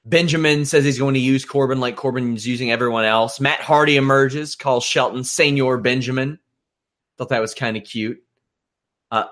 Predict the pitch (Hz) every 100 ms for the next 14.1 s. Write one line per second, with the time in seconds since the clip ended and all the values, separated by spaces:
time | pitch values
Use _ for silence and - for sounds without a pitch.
0 | - 139 202 185 170 214 180 156 - 185
1 | 147 180 151 139 214 175 135 135 156 165
2 | 139 139 196 202 220 156 - _ _ _
3 | - 269 233 311 311 180 151 139 127 113
4 | 107 107 101 95 90 87 117 135 120 202
5 | 196 190 190 170 175 196 160 208 175 -
6 | 240 226 170 180 170 156 208 208 185 165
7 | 139 127 143 - 185 185 165 165 151 175
8 | 185 147 135 135 131 196 269 - 135 -
9 | - _ _ _ - 226 320 269 151 147
10 | 127 160 180 254 190 165 165 123 - 165
11 | 160 151 208 185 160 160 156 143 139 147
12 | 151 127 127 160 240 220 196 240 247 277
13 | 196 139 117 127 113 107 - 107 147 143
14 | 113